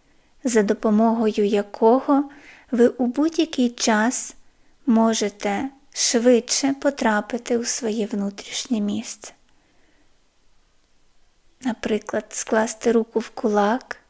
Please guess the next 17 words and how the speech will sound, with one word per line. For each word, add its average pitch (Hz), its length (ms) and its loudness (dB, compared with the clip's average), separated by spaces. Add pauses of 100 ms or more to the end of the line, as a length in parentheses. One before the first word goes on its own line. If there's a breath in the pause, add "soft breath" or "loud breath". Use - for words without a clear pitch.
(640)
чи - 140 -2
підняти 202 720 -2
палець. 226 720 -6 (840)
І 220 80 -4
цей 254 320 2
жест 277 580 0
ви 247 120 4
можете 262 560 4
зробити 233 640 2
завжди 240 540 2
тоді, 240 560 0 (440 loud breath)
коли 269 240 4
вам 262 180 6
потрібно 277 600 0
прийти 214 640 0
у 262 80 0
ваше 240 640 2